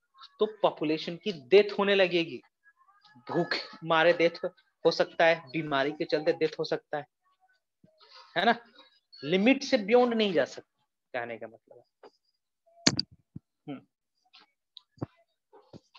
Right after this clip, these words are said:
ठीक है, तो ये वैल्यू, आर का वैल्यू पूछता है, है ना? आर का वैल्यू क्या है,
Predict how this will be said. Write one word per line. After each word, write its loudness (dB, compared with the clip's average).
ठीक 4
है, 2
तो 4
ये 4
वैल्यू, 6
आर 4
का 6
वैल्यू 6
पूछता 2
है, 2
है -2
ना? 4
आर 0
का 2
वैल्यू 4
क्या 6
है, -2